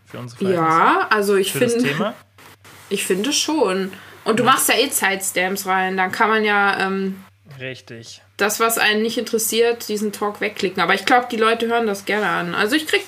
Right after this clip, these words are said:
Speaker 2: immer positives Feedback.
Speaker 1: Ja, das ist schön.
Speaker 2: Ja.
Speaker 1: Ja.
Speaker 2: Gut.
Speaker 1: Und wenn ihr was trinkt,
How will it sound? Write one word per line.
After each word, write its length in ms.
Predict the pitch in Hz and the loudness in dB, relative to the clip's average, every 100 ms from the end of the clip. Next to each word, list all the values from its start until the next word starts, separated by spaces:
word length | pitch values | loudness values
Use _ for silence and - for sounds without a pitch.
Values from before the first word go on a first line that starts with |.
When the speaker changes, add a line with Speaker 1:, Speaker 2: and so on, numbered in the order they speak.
| - - | -4 0
Speaker 2:
immer 200 | 349 226 | 2 2
positives 640 | - 214 220 196 170 170 | 0 0 0 -2 -4 -6
Feedback. 500 | 180 175 165 165 165 - - - _ - | -10 -4 -4 -4 -6 -20 -18 -18 _ -8
Speaker 1:
Ja, 180 | 170 - _ - | -8 -10 _ -12
das 140 | 151 | -10
ist 80 | - | -10
schön. 280 | 127 123 127 - - _ _ _ _ _ _ - | -10 -12 -14 -20 -20 _ _ _ _ _ _ -4
Speaker 2:
Ja. 240 | 185 180 - - - _ _ _ - | -2 -2 -6 -20 -20 _ _ _ -12
Speaker 1:
Ja. 80 | 139 | -2
Speaker 2:
Gut. 360 | 494 554 554 - 170 | 0 0 -4 -8 -4
Speaker 1:
Und 300 | 196 202 170 | -4 -2 -2
wenn 100 | 175 | 0
ihr 80 | |
was 160 | 156 147 | -2 -2
trinkt, 400 | - 143 139 | -6 -6 -6